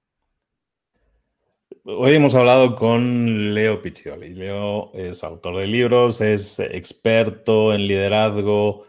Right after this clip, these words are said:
sobre todo en hacer pensar, que creo que eso es lo más importante, y como estaba él comentando ahora, en hacerte pensar y que entonces pienses, decidas,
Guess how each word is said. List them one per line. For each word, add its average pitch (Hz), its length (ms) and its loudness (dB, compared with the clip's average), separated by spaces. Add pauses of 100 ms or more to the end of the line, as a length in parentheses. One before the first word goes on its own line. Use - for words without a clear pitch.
(180)
sobre 110 240 -2
todo 139 120 2
en 160 80 0
hacer 113 280 -2
pensar, 87 600 -6 (140)
que 90 160 -8
creo 92 180 -4
que 92 60 -4
eso 95 140 -4
es - 140 -12
lo 90 200 -6
más 98 220 -2
importante, 92 640 -2
y - 20 -2
como 85 200 -4
estaba 90 300 -2
él 90 120 -4
comentando 90 500 -4
ahora, 95 420 -2 (300)
en 95 60 -4
hacerte 123 300 2
pensar 104 640 2
y 101 100 -8
que 98 100 -6
entonces 98 280 -4
pienses, 98 840 -6
decidas, 92 840 0